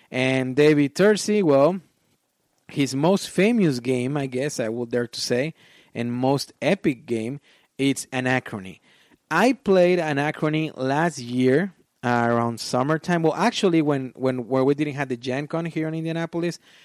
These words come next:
I got together with some friends and play, you know, just a group of three, very safe. Uh, we play for around three or four days, like, just trying to imitate the experience, which of course was very far, was very far away.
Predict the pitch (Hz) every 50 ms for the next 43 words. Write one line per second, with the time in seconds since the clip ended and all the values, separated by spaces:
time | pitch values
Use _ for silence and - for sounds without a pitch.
0 | _ _ _ - 113 123 113 135 135 - - 147 143 131 143 139 139 139 131 131
1 | 127 - 135 131 120 - - 135 139 135 - 131 120 113 - 127 127 127 127 123
2 | - _ _ _ _ _ - - 160 151 139 131 120 143 147 139 - - - -
3 | - 120 113 135 123 120 117 - - - 156 160 160 143 143 131 123 120 117 -
4 | 143 143 160 165 - _ _ _ _ _ _ _ _ - 131 123 123 120 117 -
5 | - - 127 135 139 139 135 123 _ - 131 127 127 127 127 127 - - 120 113
6 | 113 117 117 113 117 - - 135 147 143 - 156 160 156 160 170 175 185 180 -
7 | - 127 113 107 107 _ 117 117 - 120 - - - 127 120 123 120 - - 131
8 | 120 117 113 - _ _ _ _ _ _ _ - 180 190 190 180 - - - 135
9 | 120 113 101 - - - - 117 120 123 120 - - - - 131 131 127 123 123
10 | 120 120 117 117 - - - - - - 117 110 - 120 104 - 113 113 110 104
11 | - 107 98 - - 113 117 110 - - - 120 113 147 160 147 127 - 127 110
12 | 104 101 107 113 120